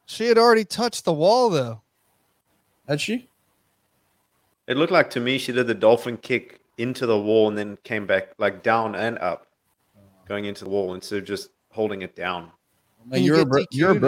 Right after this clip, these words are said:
Speaker 1: after
Speaker 2: breaststroker.
Speaker 1: you, after the race is over?
Speaker 3: I mean, who knows these days? I don't even know. These things change so often. Who knows?
Speaker 1: Yeah.
Speaker 3: I don't know. It might have just been a timing thing. She timed it wrong, or, uh, the official saw it wrong. I don't know.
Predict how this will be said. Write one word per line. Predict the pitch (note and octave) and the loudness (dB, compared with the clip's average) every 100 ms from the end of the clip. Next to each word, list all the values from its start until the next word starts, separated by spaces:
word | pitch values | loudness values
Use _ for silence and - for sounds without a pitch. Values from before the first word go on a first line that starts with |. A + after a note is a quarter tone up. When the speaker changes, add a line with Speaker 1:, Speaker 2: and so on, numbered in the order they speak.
| E3 | 2
Speaker 1:
after | E3+ G#3 | 0 -4
Speaker 2:
breaststroker. | |
Speaker 1:
you, | D#3 C#3+ - | -4 -8 -8
after | D#3 D#3+ - | -4 -4 -4
the | C3+ | -6
race | B2+ D#3+ E3+ | -4 -6 -6
is | F3+ | -8
over? | G3 G3 G3 F3+ _ _ _ _ _ _ _ _ _ _ _ _ | -6 -6 -8 -12 _ _ _ _ _ _ _ _ _ _ _ _
Speaker 3:
I | A#2+ | -4
mean, | C3 | -2
who | D3 | 2
knows | D#3+ C3 G#2+ | 2 2 0
these | G#2+ | -6
days? | - F2 F2+ G2+ G#2 _ _ _ | -8 -10 -10 -14 -20 _ _ _
I | G2+ | -6
don't | B2+ | -4
even | A2+ G2+ | -6 -6
know. | G#2 G2+ | -6 -6
These | G#2+ A#2 | -10 -10
things | C3 A#2+ | -10 -10
change | - A#2 A2+ | -8 -8 -8
so | - | -6
often. | A2+ A#2 A#2+ A2 | -4 -6 -10 -14
Who | A2 | -10
knows? | G2 E2+ - - _ _ _ _ _ - | -10 -12 -16 -20 _ _ _ _ _ -18
Speaker 1:
Yeah. | D3+ B2 A2+ - - _ _ _ _ _ _ _ _ _ _ _ _ _ _ _ _ | -14 -14 -16 -20 -20 _ _ _ _ _ _ _ _ _ _ _ _ _ _ _ _
Speaker 3:
I | A2 | -6
don't | G#2+ | -2
know. | G2+ | -2
It | G#2 | -2
might | B2 | -2
have | A#2 | -2
just | A2 - | -6 -8
been | G2+ | -8
a | |
timing | F#2+ G2 F#2+ F#2+ | -6 -6 -6 -8
thing. | F#2 G2 F#2 | -12 -12 -12
She | - F#2 | -12 -14
timed | - F2+ F#2 | -10 -8 -8
it | E2+ | -8
wrong, | F2+ F2 F2+ | -8 -8 -10
or, | F2 E2+ F2 _ _ _ | -12 -14 -14 _ _ _
uh, | F2+ D#2+ | -16 -10
the | E2+ | -10
official | - G2+ - F2+ | -6 -6 -4 -8
saw | - F#2+ | -6 -8
it | F2 | -6
wrong. | F2 E2+ | -10 -10
I | E2+ | -14
don't | E2 | -18
know. | - | -20